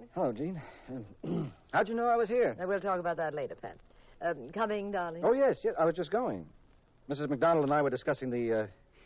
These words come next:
Speaker 1: legal aspects of the case.
Speaker 2: Did you learn anything interesting, Pat?
Speaker 1: Oh, yes, yes. Missus McDonald has been very informative.
Speaker 2: Uh, I'm sure she has. So nice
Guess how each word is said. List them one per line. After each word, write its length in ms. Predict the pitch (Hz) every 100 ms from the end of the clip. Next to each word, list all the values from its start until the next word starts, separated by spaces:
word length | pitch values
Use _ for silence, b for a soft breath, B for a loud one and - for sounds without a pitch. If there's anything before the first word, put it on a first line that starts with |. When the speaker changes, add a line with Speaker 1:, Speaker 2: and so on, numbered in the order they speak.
| b b b b -
Speaker 1:
legal 260 | 147 127 127
aspects 600 | 135 - 95 87 - -
of 80 |
the 60 | 85
case. 340 | - 104 78 - - 143
Speaker 2:
Did 140 | 160
you 100 | 165
learn 300 | 165 180 180
anything 340 | 165 165 170
interesting, 560 | 170 180 - 139 - - -
Pat? 160 | - - - -
Speaker 1:
Oh, 120 | 170
yes, 240 | 160 175 - - - -
yes. 200 | 214 - -
Missus 220 | - 131 151
McDonald 380 | 135 127 147
has 40 | 123
been 260 | 113 107 87
very 220 | 95 131
informative. 500 | 127 - 143 104 78 - _ -
Speaker 2:
Uh, 40 |
I'm 240 | 147 139 151 -
sure 140 | 175
she 120 | -
has. 180 | 110 - - - b b b b b _
So 160 | 359 415
nice 260 | 269 254